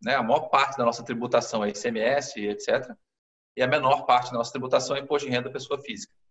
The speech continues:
O ideal, isso é uma, isso faz uma pirâmide, uma pirâmide na base larga, a maior parte do, do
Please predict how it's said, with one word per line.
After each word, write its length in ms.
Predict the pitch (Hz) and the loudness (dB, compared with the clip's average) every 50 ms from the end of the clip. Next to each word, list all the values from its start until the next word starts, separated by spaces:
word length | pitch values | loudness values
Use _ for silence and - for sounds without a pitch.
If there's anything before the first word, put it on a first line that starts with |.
| _ _ _ _ _ _ _ _ _ _ _ _ _ - | _ _ _ _ _ _ _ _ _ _ _ _ _ -4
O 80 | 123 | -4
ideal, 400 | 131 127 147 143 127 139 156 156 | 0 4 4 6 6 6 4 2
isso 140 | 143 - - | 0 0 0
é 40 | 135 | 0
uma, 140 | 127 127 127 | 0 -2 -4
isso 140 | 127 - | -6 -2
faz 140 | - 143 131 | 0 0 2
uma 180 | 127 151 151 - | 2 0 0 0
pirâmide, 460 | - 175 156 143 123 107 90 92 107 | 0 2 4 4 4 2 0 0 -2
uma 80 | 120 120 | -2 -2
pirâmide 320 | - 123 123 127 127 123 | 0 0 0 0 2 2
na 80 | 127 113 | 0 2
base 280 | 104 117 113 113 131 | 4 2 2 2 0
larga, 380 | 131 123 120 120 120 120 117 113 | 0 4 4 4 4 4 0 -2
a 40 | 110 | -4
maior 140 | 117 113 | -4 -2
parte 240 | - - 110 110 - - | 0 0 0 0 -2 -8
do, 180 | 117 110 107 _ | -12 -12 -14 _
do 100 | - 113 | -20 -20